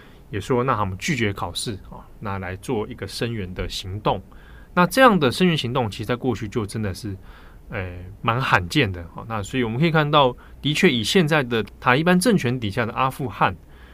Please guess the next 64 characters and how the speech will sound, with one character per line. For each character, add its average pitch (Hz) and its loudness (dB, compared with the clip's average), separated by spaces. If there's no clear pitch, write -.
那 135 0
民 127 0
众 190 4
的 135 2
思 139 -4
维， 95 -4
那 110 -12
的 107 -10
确 127 -4
是 110 -6
有 104 -4
所 131 -2
不 - -8
同 - -10
哦。 90 -8
那 147 2
只 113 -4
是 147 -2
说， 131 2
面 156 2
对 147 0
到 135 2
塔 - -4
利 113 -4
班 113 -4
这 131 -6
样 120 -2
的 104 -4
政 151 -4
权， 82 -12
就 - -4
跟 127 0
先 135 0
前 113 -2
我 101 0
们 92 -4
看 117 -2
到 113 0
那 107 -4
伊 131 -4
朗 95 -4
的 90 -8
抗 127 -2
争， 110 -2
哦， 107 -14
一 98 -12
样 110 -2
哈， 113 -12
他 147 4
面 160 2
对 151 2
在 143 2
这 131 0
样 127 0
的 110 -2
限 135 0
缩 127 -2
之 127 -6
下， 113 0
任 175 4
何 101 -4
的 95 -2
这 120 -6
种 90 -6